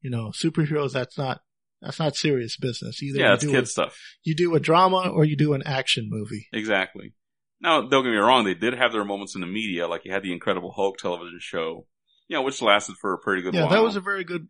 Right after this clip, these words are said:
Speaker 1: highly rated show.
Speaker 2: You know, so
Speaker 1: But
Speaker 2: there
Speaker 1: it, but it was hard to go from the television to the big screen.
Speaker 2: Yeah, exactly.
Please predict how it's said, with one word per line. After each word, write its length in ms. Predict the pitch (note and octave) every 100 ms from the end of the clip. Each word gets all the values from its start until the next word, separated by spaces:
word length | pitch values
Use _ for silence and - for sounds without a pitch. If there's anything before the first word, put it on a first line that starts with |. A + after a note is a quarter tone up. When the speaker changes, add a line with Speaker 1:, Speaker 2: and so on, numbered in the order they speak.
| -
Speaker 1:
highly 300 | - E3 D3+
rated 300 | C#3 B2+ A2+
show. 280 | - C#3+ B2+ A2+ _
Speaker 2:
You 120 | -
know, 140 | G2+ F#2+
so 200 | - G#2+
Speaker 1:
But 100 | E3+
Speaker 2:
there 100 | F#3
Speaker 1:
it, 60 | -
but 120 | F#3+
it 40 | F3+
was 120 | D#3+
hard 280 | E3+ F3 -
to 200 | E3 D3
go 240 | D3+ D#3+
from 240 | D#3 D#3+ C3+
the 140 | A#2+
television 640 | - E3 D#3+ C#3+ C3+ C#3+ B2
to 100 | C3
the 140 | B2
big 240 | - C3+
screen. 400 | - - B2+ - - _ _ - _ -
Speaker 2:
Yeah, 140 | C3
exactly. 680 | G#2 A#2 G2+ F2 - -